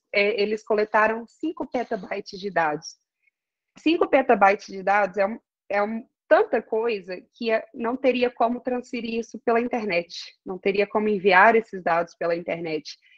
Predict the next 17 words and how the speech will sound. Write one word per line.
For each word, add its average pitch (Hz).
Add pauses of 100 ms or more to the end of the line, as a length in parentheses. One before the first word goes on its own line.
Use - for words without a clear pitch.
(360)
Então, 208
foi 226
uma 294
tonelada 269
de 233
discos 220
rígidos 208
que -
precisaram 214
ser 190
fisicamente 262
transportados 220
até 208
o 269
M 302
I 254
T. 196